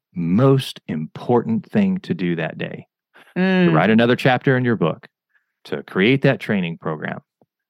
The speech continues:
Speaker 1: to reach out for those speaking opportunities. You know the single most important thing that will make the biggest difference, that will move the world. And what do you do? You sit down, you look at your to-do list
Speaker 2: <laughs>
Speaker 1: that is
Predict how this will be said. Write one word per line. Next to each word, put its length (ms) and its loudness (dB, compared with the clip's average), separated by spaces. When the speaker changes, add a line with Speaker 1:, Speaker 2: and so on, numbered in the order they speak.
Speaker 1:
to 200 -2
reach 280 0
out 200 2
for 100 0
those 160 2
speaking 340 -2
opportunities. 520 -6
You 220 6
know 320 8
the 120 2
single 640 4
most 680 4
important 540 2
thing 260 -2
that 120 -4
will 120 -2
make 220 -4
the 80 -4
biggest 480 2
difference, 420 -6
that 140 -4
will 120 2
move 380 4
the 100 4
world. 520 0
And 140 -10
what 80 -6
do 60 -6
you 60 0
do? 220 4
You 80 -12
sit 200 -2
down, 460 0
you 120 -8
look 180 -4
at 120 -4
your 60 -4
to-do 320 -2
list 460 -4
Speaker 2:
<laughs> 120 -2
Speaker 1:
that 220 2
is 260 0